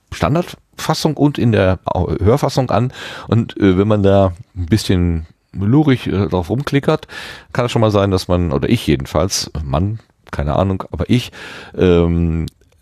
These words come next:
dass ich dann die Hörfassung erwische und dann beginnt das halt mit, äh,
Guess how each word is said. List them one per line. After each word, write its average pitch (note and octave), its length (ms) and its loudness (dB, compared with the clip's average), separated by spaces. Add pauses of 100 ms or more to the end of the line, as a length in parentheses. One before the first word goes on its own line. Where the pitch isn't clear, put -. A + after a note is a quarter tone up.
(140)
dass F#2 180 -2
ich F#2 60 -14
dann F#2 140 0
die F2 100 2
Hörfassung F2 420 0
erwische E2 500 0
und E2+ 160 0
dann E2+ 120 2
beginnt F#2+ 300 2
das G2+ 180 0
halt F#2+ 400 -2
mit, - 320 0
äh, E2 280 -8